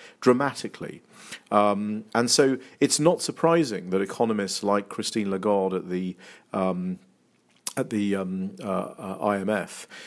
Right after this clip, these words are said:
are calling this sort of the new normal, where developed countries will have only a sort of two percent growth rate. That's, that's to be expected. Well, you know, frankly, for most people in the world, never mind people in developed countries, but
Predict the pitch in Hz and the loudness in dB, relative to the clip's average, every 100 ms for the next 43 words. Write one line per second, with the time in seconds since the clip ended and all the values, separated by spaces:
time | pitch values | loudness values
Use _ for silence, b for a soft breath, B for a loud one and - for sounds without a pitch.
0 | B - 110 110 107 - 147 131 120 113 | B 4 6 6 4 2 4 6 2 0
1 | 113 - 120 117 113 113 123 135 127 127 | 0 0 -2 0 0 0 2 2 4 2
2 | 113 92 85 98 95 104 131 123 - 117 | 2 -2 -2 -2 0 2 2 0 -4 -2
3 | 117 120 107 113 113 127 123 127 120 110 | -2 -2 -2 -2 -2 0 0 0 0 -2
4 | 120 110 - 143 127 120 117 107 107 107 | -2 -4 -2 -2 -2 -2 -2 -2 2 2
5 | 104 92 87 104 - - 107 - 104 104 | 2 -8 -4 -4 -4 -4 -2 -4 -2 -2
6 | 98 - - 95 - 87 131 143 B B | -2 -2 -4 -4 -8 0 4 4 B B
7 | B B - 151 143 175 202 190 123 110 | B B 6 6 6 2 0 -2 -4 -2
8 | 120 156 160 135 117 107 104 127 120 90 | 4 2 2 -2 2 2 2 4 4 4
9 | 101 143 165 175 139 151 160 117 - - | -2 2 4 6 4 4 4 0 -6 -18
10 | _ 117 110 101 95 98 120 - - - | _ 0 2 -2 0 2 2 2 -6 -8
11 | - 92 - - - 85 - 113 | -4 -4 -6 -10 -10 -10 2 2